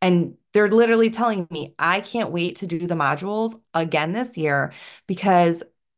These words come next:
Feng Shui is a practice. And I will even tell you, full disclosure, I'm doing a class right now with my Feng Shui mentor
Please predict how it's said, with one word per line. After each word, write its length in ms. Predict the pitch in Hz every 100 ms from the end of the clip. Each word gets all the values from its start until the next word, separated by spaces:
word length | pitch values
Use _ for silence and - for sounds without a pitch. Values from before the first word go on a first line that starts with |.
| _ _ _ _ _ _ _ _ _ -
Feng 220 | 214 277
Shui 360 | 262 185 165
is 200 | - 156
a 60 | 165
practice. 960 | 170 - 160 165 - - - - - - _ _ _ - - - -
And 600 | 196 190 185 180 175 180 - _
I 200 | 160 180
will 140 | 330 349
even 200 | 247 208
tell 160 | 208
you, 180 | 202 143
full 260 | 139 190 208
disclosure, 600 | 214 220 185 185 151 143
I'm 300 | 160 160 269
doing 220 | 262 202
a 80 | 165
class 400 | 165 160 156 156
right 200 | 165 156
now 360 | 160 170 226 165
with 180 | 165 170
my 240 | 165 254
Feng 240 | 339 160
Shui 240 | 165 - 151
mentor 640 | 139 143 143 143 139 139